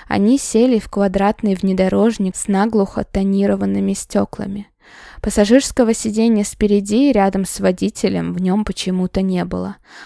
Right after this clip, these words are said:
Але даже сложно было представить, зачем его было убирать, но спрашивать она не стала,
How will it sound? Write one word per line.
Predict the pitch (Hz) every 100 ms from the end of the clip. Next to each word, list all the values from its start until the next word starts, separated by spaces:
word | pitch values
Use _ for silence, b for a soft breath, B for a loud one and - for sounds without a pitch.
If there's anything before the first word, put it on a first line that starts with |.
| B
Але | 202 214 262 190
даже | 180 190 190 190
сложно | - 220 214 190 185 180
было | 185 190
представить, | - 190 - - 202 240 196 - B B
зачем | 190 185 208 214
его | 196 185 190
было | 185 190 190 -
убирать, | 196 185 180 170 - - B B -
но | 185 185 185
спрашивать | - - 202 262 - 196 196 -
она | 190 190
не | 190 190
стала, | - 190 190 190